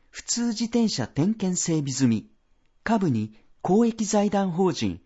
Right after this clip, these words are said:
日本管理技術協会の文字が書かれています。円の下部には赤文字で賠償責任、損害保険付きと書かれ、自転車安全整備士の番号と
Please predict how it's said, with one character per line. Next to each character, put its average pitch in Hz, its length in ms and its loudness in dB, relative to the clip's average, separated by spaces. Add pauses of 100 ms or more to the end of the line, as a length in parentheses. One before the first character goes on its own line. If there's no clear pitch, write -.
(340)
日 147 160 6
本 185 280 0
管 208 360 0
理 233 100 2
技 208 140 -2
術 - 360 -8
協 226 180 2
会 165 240 -2
の 113 140 0
文 147 120 4
字 151 120 -6
が 127 100 -2
書 - 160 -14
か - 120 -2
れ 127 100 -4
て 107 100 -4
い 87 100 -2
ま 82 120 -6
す。 - 260 -10 (1080)
円 240 280 2
の 127 80 0
下 - 240 -2
部 151 100 -2
に 110 140 0
は 90 200 -2 (220)
赤 - 260 -2
文 165 120 2
字 143 120 -6
で 127 280 -2 (160)
賠 135 160 2
償 220 340 0
責 175 320 -2
任、 85 160 -6 (240)
損 208 320 0
害 233 180 0
保 214 120 2
険 214 240 2
付 - 340 -6
き - 60 -20 (140)
と 220 100 -4
書 - 160 -6
か 131 140 0
れ、 87 200 -8 (560)
自 131 140 -6
転 220 240 2
車 185 400 -2
安 214 200 4
全 233 220 2
整 226 220 0
備 226 120 0
士 202 160 -2
の 131 120 4
番 127 220 0
号 151 180 0
と 92 280 -8